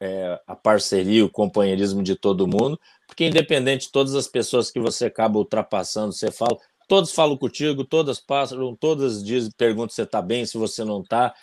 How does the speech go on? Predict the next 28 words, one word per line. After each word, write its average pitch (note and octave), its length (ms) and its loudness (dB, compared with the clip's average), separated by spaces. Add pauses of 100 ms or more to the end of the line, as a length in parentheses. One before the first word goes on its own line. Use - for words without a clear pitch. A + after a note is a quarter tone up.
(280)
Então, C3 300 2
é C3+ 60 2
uma A#2 100 -2
troca A#2+ 400 2
de G#2+ 120 -2
ideia A2 300 4
muito A2 240 -4
grande. A2+ 460 -4 (360)
E B2+ 140 4
eu, E3 380 6
acabou C3+ 420 -4
que - 80 -6
eu C#3 60 0
fiquei - 240 -4
trocando C3 800 -4
posições B2 680 -6
com - 140 -14
uma A#2 100 -2
pessoa A#2 420 -2
também A2+ 380 -4
da, G#2+ 260 -2
da, G2+ 360 -2
da, F#2 560 -4
da G2 120 -6
minha G#2+ 140 -2
modalidade G2+ 720 0
dos G2+ 220 -6
oitenta, G#2+ 480 0